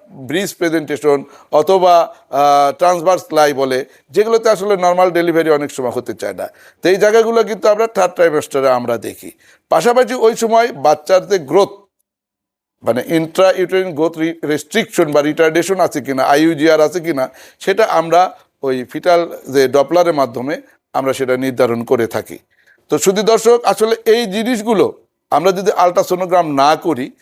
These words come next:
তাহলে কিন্তু আমরা এই জিনিসগুলো ধরতে পারবো না। আর ধরতে না পারলে একটা সুস্থ বেবি জন্মগ্রহণ করছে কি করছে না, সেটা কিন্তু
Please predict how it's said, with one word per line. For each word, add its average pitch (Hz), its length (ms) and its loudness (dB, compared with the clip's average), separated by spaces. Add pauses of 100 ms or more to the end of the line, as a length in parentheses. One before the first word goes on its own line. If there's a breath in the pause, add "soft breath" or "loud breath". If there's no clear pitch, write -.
(220)
তাহলে 185 260 0
কিন্তু 190 260 -8
আমরা 135 380 2
এই 143 220 -4
জিনিসগুলো 127 600 -6
ধরতে 123 340 -8
পারবো 139 360 0
না। 98 120 -12 (460)
আর 135 200 2
ধরতে 156 360 0
না 208 160 2
পারলে 226 300 2
একটা 220 300 -2
সুস্থ - 360 -8
বেবি 185 420 0
জন্মগ্রহণ 170 640 -2
করছে 170 460 -6
কি 175 140 -12
করছে 160 380 -2
না, 147 200 0 (320 soft breath)
সেটা 185 260 0
কিন্তু 175 480 0